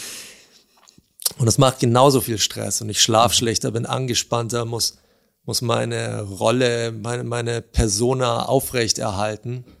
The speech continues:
Speaker 2: Ja.
Speaker 1: Also es wird ein Gefängnis und ich leide drunter. Und radikale Ehrlichkeit bedeutet, dass ich auch damit aufhöre.
Speaker 2: Ja.
Speaker 1: Nicht nur faktisch keine Unwahrheiten behaupten, sondern auch aufhören zu täuschen.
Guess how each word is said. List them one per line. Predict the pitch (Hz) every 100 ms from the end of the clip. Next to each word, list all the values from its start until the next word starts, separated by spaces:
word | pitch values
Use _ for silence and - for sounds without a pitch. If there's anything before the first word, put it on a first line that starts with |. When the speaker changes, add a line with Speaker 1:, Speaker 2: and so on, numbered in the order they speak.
| -
Speaker 2:
Ja. | 98 98
Speaker 1:
Also | 101 104
es |
wird | 120 135
ein |
Gefängnis | 117 - - 139 139 127 113
und | 131
ich | 110 -
leide | 110 120 120 110
drunter. | 110 104 98 - 92 _ _ _ _ _ _ _ _ _ _ -
Und | 113
radikale | 107 135 127 131 127
Ehrlichkeit | 131 131 - 117 113
bedeutet, | 117 120 123 113
dass | 107
ich | 113
auch | 117 -
damit | 127 123 120 127
aufhöre. | 110 - 107 104 - 110 _ _ _
Speaker 2:
Ja. | 120 107 - -
Speaker 1:
Nicht | 139 - 143
nur | 139 131 131 - - _ _ _
faktisch | - - 139 - - 143 127 - - _ _ _ _ _ _ _ _ -
keine | 120 123
Unwahrheiten | - 156 151 139 131 120 131 - 143 139 135 131 _ _ _ _ -
behaupten, | 123 113 135 - 143 139 131 _ _
sondern | - 117 117
auch | 113 - -
aufhören | 143 143 147 131 117
zu | -
täuschen. | - - 117 123 - 95